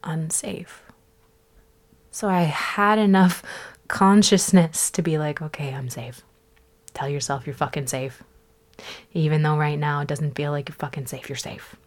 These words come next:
You're safe. You're safe. You're safe. Um, so when it's like you say, like, "Oh, this is a safe space," it's like, how are you embodying that for yourself?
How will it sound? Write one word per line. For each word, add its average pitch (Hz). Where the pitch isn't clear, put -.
You're -
safe. -
You're -
safe. -
You're 156
safe. -
Um, 170
so 202
when 185
it's 180
like 185
you 180
say, 175
like, 170
"Oh, 214
this 214
is 202
a 202
safe 208
space," 202
it's 175
like, 170
how 143
are 208
you 220
embodying 151
that -
for -
yourself? -